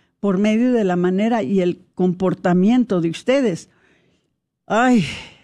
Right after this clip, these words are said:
a veces me da mucha tristeza tener que hablar de estas cosas con ustedes porque no me gusta, eh, a veces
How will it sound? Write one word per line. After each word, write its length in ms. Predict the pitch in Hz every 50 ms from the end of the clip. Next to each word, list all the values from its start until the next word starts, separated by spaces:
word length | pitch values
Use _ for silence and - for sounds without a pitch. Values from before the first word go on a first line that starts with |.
| _ _ -
a 120 | - 190
veces 420 | 196 196 208 196 - 240 220 - 226
me 160 | 202 180 175
da 120 | 185 196
mucha 340 | 202 208 202 - - 233 208
tristeza 500 | - 202 185 - - 202 196 175 220 214
tener 320 | - 208 180 180 180 180
que 100 | 180 208
hablar 220 | 208 202 202 208 202
de 60 | 208
estas 340 | 208 - - - - - -
cosas 360 | - 214 202 - 214 208 -
con 140 | 202 190 185
ustedes 640 | 180 175 - - - 208 220 233 240 247 240 240 - - - - - - - _
porque 340 | - 214 208 196 202 220 208
no 600 | 208 214 208 220 226 240 247 262 262 247 247 254 -
me 520 | - - - 208 196 202 208 208 208 208
gusta, 680 | 202 190 208 214 214 - - - 240 240 233 233 - - _ _ _ _ _ _
eh, 500 | - 196 196 196 190 185 180 175 175 180 - - _ _ _ _ - - - _ _ _ _ -
a 100 | 214 202
veces 600 | 202 202 202 196 - 254 247 233 - - - -